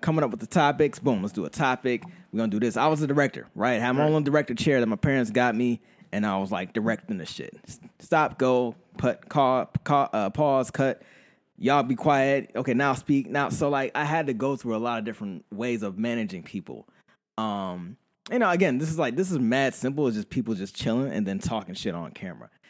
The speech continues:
Speaker 1: And it's also, like, the whole video editing process. Who goes on which, which moment? Uh, who's funnier than who, or whose joke didn't hit as hard as who? Who gets, you know, put into that tier? Um,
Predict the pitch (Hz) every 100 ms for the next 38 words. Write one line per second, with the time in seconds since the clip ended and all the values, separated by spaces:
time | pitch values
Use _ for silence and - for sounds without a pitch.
0 | - - 120 117 123 120 - 113 113 110
1 | - 117 139 156 226 110 104 92 - 95
2 | - - - 180 147 127 117 113 107 107
3 | - 107 104 107 98 82 73 - - -
4 | 101 170 170 - 147 135 127 113 104 139
5 | 127 110 123 127 113 113 92 117 92 117
6 | - 90 - 95 85 - 143 139 131 -
7 | - - 151 123 117 113 110 110 98 95
8 | - - 147 110 107 104 101 87 - 92
9 | - - - - _ - 123 117 101 80
10 | 78